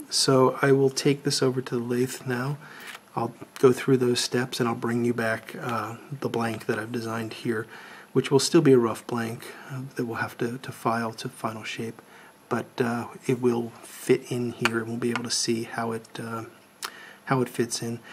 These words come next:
And what we may wind up doing at that point is putting the,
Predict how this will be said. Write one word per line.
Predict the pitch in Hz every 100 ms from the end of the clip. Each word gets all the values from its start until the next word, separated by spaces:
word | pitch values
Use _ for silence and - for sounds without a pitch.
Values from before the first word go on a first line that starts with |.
| - - - - -
And | 135 123 127 131
what | 139 -
we | 131
may | 127 127 135 139
wind | 135 127 127
up | 120
doing | 123 123 113
at | 117
that | 120 -
point | - 117 117 -
is | 113
putting | - 127 123 117
the, | 113 113